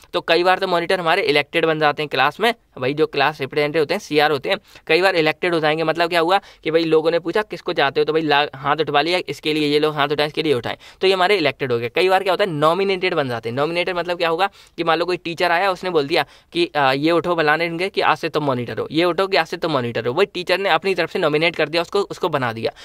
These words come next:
तो ये नॉमिनेटेड हो गए। फिर हमारे आते हैं एक्स ऑफिशियो, तो ये हमारे वो मेंबर्स होते हैं एक्चुअल में, जो हमारे किसी में काम कर रहे होंगे गवर्नमेंट में, और वो वहाँ से क्या हो सकते हैं, रिटायर्ड हो चुके होंगे, यानी कि वो एक्स ऑफिसर होंगे। अब इनको लिया क्यों जाता है, क्योंकि आप भी जानते हैं कि जो हमारे बड़े बुजुर्ग होते हैं, उनका जो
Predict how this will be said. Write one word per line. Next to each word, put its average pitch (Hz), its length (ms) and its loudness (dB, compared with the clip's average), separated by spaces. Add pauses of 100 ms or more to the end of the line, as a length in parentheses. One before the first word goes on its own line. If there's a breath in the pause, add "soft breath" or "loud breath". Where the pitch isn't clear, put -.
(140 loud breath)
तो 214 60 2
ये 214 80 8
नॉमिनेटेड 147 500 0
हो 120 60 2
गए। 107 140 0 (200 loud breath)
फिर 190 100 2
हमारे 196 200 4
आते 208 140 0
हैं 196 60 -2
एक्स - 260 -2
ऑफिशियो, 180 440 0
तो 196 100 -2
ये 185 180 2
हमारे 185 280 2
वो 180 180 0
मेंबर्स 175 400 0
होते 160 200 -2
हैं 160 60 0
एक्चुअल 156 220 -2
में, 165 160 -2 (260 soft breath)
जो 190 160 2
हमारे 180 260 0
किसी 175 300 -6
में 185 120 -2
काम 147 240 0
कर 160 120 0
रहे 175 100 0
होंगे 170 180 -4
गवर्नमेंट 170 440 0
में, 202 120 -2
और 165 220 0
वो 180 260 0
वहाँ 147 180 -4
से 170 80 -6
क्या 170 120 0
हो 151 80 2
सकते 147 220 -4
हैं, 185 80 0
रिटायर्ड 147 380 0
हो 143 200 0
चुके 127 200 2
होंगे, 113 160 -4
यानी 143 180 2
कि 185 80 2
वो - 200 0
एक्स - 220 0 (120)
ऑफिसर 151 380 0
होंगे। 117 240 -2 (260 loud breath)
अब 180 120 2
इनको 190 200 4
लिया 185 260 4
क्यों 180 160 0
जाता 165 220 0
है, 170 60 0 (240 loud breath)
क्योंकि 185 240 2
आप 151 180 4
भी 185 120 -2
जानते 160 260 0
हैं 175 60 -4
कि 196 60 -4
जो 170 220 0
हमारे 160 360 0
बड़े 151 260 0
बुजुर्ग 151 280 0
होते 131 200 -2
हैं, - 80 -12 (220 soft breath)
उनका 175 240 2
जो 196 100 2